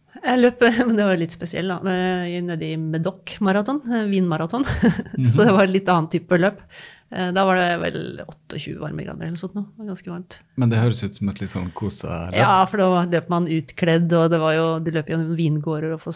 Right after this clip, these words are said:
Speaker 1: smake på vin underveis, og ja, så det var jo noe helt
Speaker 2: Ikke,
Speaker 1: annet.
Speaker 2: ikke drikkestasjon med vann, men med vin?
Speaker 1: Ja, de hadde både og da.
Speaker 2: Ja,
Speaker 1: Du fikk,
Speaker 2: ok.
Speaker 1: <laughs> du kunne få annet også.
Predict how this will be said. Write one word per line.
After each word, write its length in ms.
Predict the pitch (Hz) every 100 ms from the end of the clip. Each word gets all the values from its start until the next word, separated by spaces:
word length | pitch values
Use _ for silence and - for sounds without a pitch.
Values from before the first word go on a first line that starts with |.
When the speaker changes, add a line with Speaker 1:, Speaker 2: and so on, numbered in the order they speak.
| -
Speaker 1:
smake 240 | 151 -
på 100 | 160
vin 240 | 151 143 147
underveis, 460 | 156 151 - 143
og 220 | 160 151 117
ja, 80 | - _
så 160 | - 180
det 80 |
var 160 | 151 -
jo 80 | 147
noe 100 | 156
helt 140 | 147
Speaker 2:
Ikke, 140 | 151 151
Speaker 1:
annet. 100 | 127 131
Speaker 2:
ikke 80 |
drikkestasjon 540 | 120 123 - 95 101 95
med 100 | 95
vann, 220 | 92 95
men 180 | 95 92
med 140 | 92
vin? 280 | 98 123 185
Speaker 1:
Ja, 100 | -
de 80 | 196
hadde 240 | 185 190 175
både 160 | 151 117
og 100 | 135
da. 80 | 127 -
Speaker 2:
Ja, 120 | 101
Speaker 1:
Du 80 | 113
fikk, 120 | -
Speaker 2:
ok. 160 | 214 233
Speaker 1:
<laughs> 60 | 208
du 20 |
kunne 340 | 208 170 165
få 200 | 170 151
annet 120 | 147
også. 80 | -